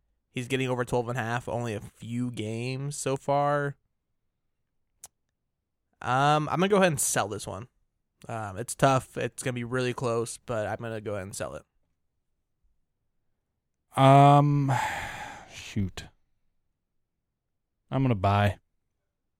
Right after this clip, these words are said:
Speaker 2: Uh, I'm gonna trust Trey's instincts here. <laughs> And I, no, I think you're right though. Like, he has a nice floor, and,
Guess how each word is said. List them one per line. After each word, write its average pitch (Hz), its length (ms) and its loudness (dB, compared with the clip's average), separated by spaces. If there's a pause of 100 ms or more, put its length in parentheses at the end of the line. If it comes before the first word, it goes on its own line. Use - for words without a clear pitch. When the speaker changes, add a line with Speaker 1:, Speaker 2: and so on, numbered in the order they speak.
(520)
Speaker 2:
Uh, 113 40 -2
I'm 107 300 2
gonna 107 140 4
trust - 560 0
Trey's 101 420 2
instincts 98 540 0
here. 95 280 0 (460)
<laughs> 208 100 12 (1500)
And 123 120 4
I, 127 140 2
no, 143 160 12
I 135 100 12
think 139 180 6
you're 113 120 6
right 117 160 6
though. 113 180 8
Like, 107 220 6
he 123 140 6
has 120 180 6
a 104 40 4
nice 107 240 6
floor, 110 460 8
and, 110 180 4